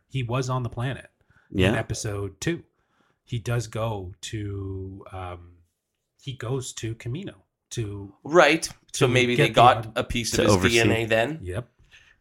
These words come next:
Speaker 2: Woo!
Speaker 3: Very interesting.
Speaker 2: S-, there's, there's our
Speaker 3: I hope there's a
Speaker 2: theory.
Speaker 3: way to explain that without having to give us a really big lucid flashback or something
Speaker 2: Yeah.
Speaker 3: like that to really explain it. If, you know.
Speaker 2: It'll be interesting.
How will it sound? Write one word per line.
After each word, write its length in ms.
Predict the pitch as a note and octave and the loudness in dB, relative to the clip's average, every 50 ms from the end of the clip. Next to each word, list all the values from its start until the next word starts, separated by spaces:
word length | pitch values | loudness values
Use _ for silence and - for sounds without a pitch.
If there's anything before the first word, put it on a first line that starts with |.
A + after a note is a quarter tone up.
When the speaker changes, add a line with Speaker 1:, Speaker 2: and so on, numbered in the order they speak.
| _ _ - | _ _ 4
Speaker 2:
Woo! 600 | D4 D#4 F4 F#4+ G#4 G#4 A4 A4+ A4+ A#4 A#4+ B4 B4 | 8 8 10 10 10 8 8 8 6 6 6 4 2
Speaker 3:
Very 280 | - B2+ C3 B2 A2+ A2 | 2 0 0 0 0 -2
interesting. 400 | A2 A2 - A#2 G#2+ G#2 A2+ A#2 | -2 -2 -4 -4 -4 -2 -2 -2
Speaker 2:
S-, 180 | C#3+ D#3 - - | -2 -2 -4 -4
there's, 360 | - - D3 A#2 A#2+ A#2 G#2+ | 0 4 6 6 6 6 6
there's 240 | A#2 A#2 A#2+ A2 A#2+ | 6 6 6 8 8
our 60 | B2 B2+ | 8 8
Speaker 3:
I 60 | C3 | 10
hope 120 | C3+ D3+ | 8 8
there's 200 | A#2 A#2 A2 A2 | 8 8 8 8
a 20 | A2+ | 8
Speaker 2:
theory. 80 | D3+ D3 | 8 8
Speaker 3:
way 100 | C#3+ C#3 | 8 6
to 100 | C3+ B2+ | 6 2
explain 500 | A#2+ - - - - A#2 A#2 A#2 A#2+ B2 | 0 0 -2 0 2 2 2 2 2 2
that 240 | B2+ A#2+ A#2+ A#2+ - | 2 2 2 2 2
without 280 | A#2 A2 A#2 A2 G#2 - | 4 4 4 4 4 6
having 280 | A#2+ A2+ A2 A2+ A2 | 4 4 4 2 0
to 80 | G2+ A2 | -2 -2
give 220 | G2+ G2 G#2+ G#2 G#2 | 0 0 0 2 2
us 180 | G#2+ - - | 2 0 0
a 40 | G#2 F#2+ | -6 -6
really 320 | F#2+ F#2+ G#2+ G#2 G2 G2 | -4 0 0 0 0 -2
big 240 | F#2 G#2 G2 F#2+ F#2+ | -2 -4 -4 -4 -2
lucid 340 | G2 G2+ G2+ - - F#2 E2+ | -4 -4 -4 -4 -6 -8 -6
flashback 640 | - - G2 F#2 G2+ G#2+ - - G2 G2 G2 - | -2 0 2 2 2 0 0 -2 -2 -2 -2 -2
or 60 | G2+ F#2+ | -4 -2
something 280 | - G#2 F#2+ G2+ G2+ | -2 -2 0 4 6
Speaker 2:
Yeah. 140 | G#2 G2 F#2 | 6 6 6
Speaker 3:
like 80 | F#2 F#2+ | 6 4
that 160 | G2 G2+ G2+ | 4 2 2
to 80 | - G2+ | -2 -6
really 640 | G2 G2+ G#2+ B2+ B2 A2 G#2 G#2 G2+ G2+ G2+ G#2 - | -6 -2 2 2 2 2 2 0 -2 -4 -4 -4 -4
explain 540 | G#2+ G#2+ - - - - G#2 G2+ G#2 A2 A#2+ | -4 -4 -4 -6 -4 0 0 0 0 2 0
it. 160 | C3+ D3 - | 0 -2 0
If, 260 | - A#2 A2 G#2+ - - | -2 -2 -2 -2 -6 -6
you 100 | - A#2 | -4 -2
know. 220 | G#2 F#2 F2+ F#2 - - | 0 0 -2 -2 2 2
Speaker 2:
It'll 160 | B2+ C3+ C#3+ | 6 6 10
be 120 | D3 C#3+ A#2+ | 10 10 10
interesting. 460 | C3 C3+ C#3+ - - A#2+ A2 G#2 | 8 6 2 2 4 4 4 4